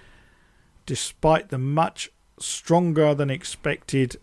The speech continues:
headwind, the flight to Naples was uneventful for the crew of the Lady Be Good. Uh, but the other planes, a number of them were forced to drop out.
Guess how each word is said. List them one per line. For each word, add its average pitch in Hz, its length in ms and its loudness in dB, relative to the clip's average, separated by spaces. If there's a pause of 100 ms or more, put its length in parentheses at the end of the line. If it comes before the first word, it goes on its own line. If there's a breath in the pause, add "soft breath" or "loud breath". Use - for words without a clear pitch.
(160)
headwind, 143 720 0
the 123 80 -4
flight 147 400 -2
to 135 100 -4
Naples 135 580 -2
was 127 160 -2
uneventful 123 800 -4
for - 180 -8
the 110 100 -4
crew 117 220 0
of 113 100 -4
the 113 60 -2
Lady 113 240 -2
Be 113 140 -2
Good. 143 300 2 (1080 soft breath)
Uh, 156 300 2
but 156 180 -2
the 151 100 2
other 156 180 4
planes, 127 680 -2 (720)
a 143 40 -4
number 139 440 4
of 117 160 0
them 117 160 -2
were 113 80 -4
forced 117 400 -6
to 113 80 -6
drop 107 260 -2
out. 90 280 -4